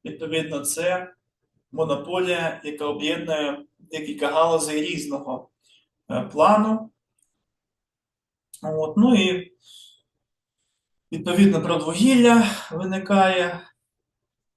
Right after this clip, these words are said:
в тисяча дев'ятсот четвертому році, такий синдикат. Ну і останній контролює сімдесят п'ять відсотків видобутку кам'яного вугілля в Донецькому басейні.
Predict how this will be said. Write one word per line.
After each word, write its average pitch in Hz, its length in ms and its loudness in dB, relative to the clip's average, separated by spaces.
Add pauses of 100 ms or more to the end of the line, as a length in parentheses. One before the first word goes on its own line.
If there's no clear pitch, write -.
в - 40 -20
тисяча - 300 -8
дев'ятсот 160 340 -2
четвертому 156 560 -4
році, 151 320 -6
такий 147 240 -10
синдикат. 143 680 -4 (600)
Ну 214 80 6
і 233 40 8
останній 208 360 6
контролює 160 520 4
сімдесят 156 480 0
п'ять 156 200 0
відсотків 156 520 -4
видобутку 156 600 -6
кам'яного 147 480 -2
вугілля 160 380 2
в - 40 0
Донецькому 151 500 -4
басейні. 127 680 -2